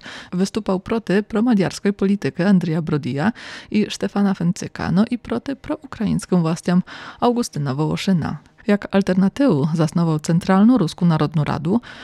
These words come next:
która do rozpadu Czechosłowacji współpracowała z czechosłowacką władą.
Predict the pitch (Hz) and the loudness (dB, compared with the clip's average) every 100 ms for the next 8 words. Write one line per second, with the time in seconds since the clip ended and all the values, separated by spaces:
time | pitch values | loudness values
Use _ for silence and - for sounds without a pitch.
0 | - - 190 185 170 175 208 - - - | -16 -8 -4 -2 0 0 -2 -6 -6 -6
1 | 143 139 156 160 - 170 170 220 233 - | -6 -6 -4 -4 -2 -4 -4 -4 -4 -4
2 | - 262 214 - 147 135 208 - - 214 | -6 -4 -4 -2 -4 -2 -2 -4 -2 -2
3 | 208 139 131 - 220 175 - 147 | 0 -4 -4 -2 0 0 -2 -2